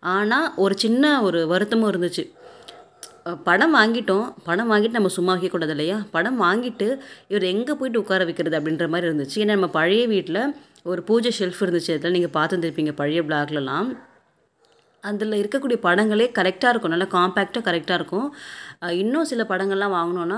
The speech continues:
வைக்கிறதுக்கு இடம் இருக்காது. நம்ம சுவாமி படங்கள் வாங்குறோன்னா கண்டிப்பா அவருக்கு வந்துட்டு வழிபாடு செய்யணும், அப்படியே வச்சுட்டே கூடாது இல்லையா?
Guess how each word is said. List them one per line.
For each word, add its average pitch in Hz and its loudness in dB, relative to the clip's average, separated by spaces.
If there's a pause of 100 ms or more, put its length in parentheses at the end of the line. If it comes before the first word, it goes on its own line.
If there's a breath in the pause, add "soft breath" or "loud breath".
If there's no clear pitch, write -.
வைக்கிறதுக்கு 208 -2
இடம் 185 -2
இருக்காது. 147 -6 (300 loud breath)
நம்ம 151 -4
சுவாமி 170 0
படங்கள் 196 2
வாங்குறோன்னா 190 0
கண்டிப்பா 170 -2
அவருக்கு 175 -2
வந்துட்டு 170 -2
வழிபாடு 170 0
செய்யணும், 156 -4
அப்படியே 165 -2
வச்சுட்டே 165 -4
கூடாது 147 -4
இல்லையா? 165 -6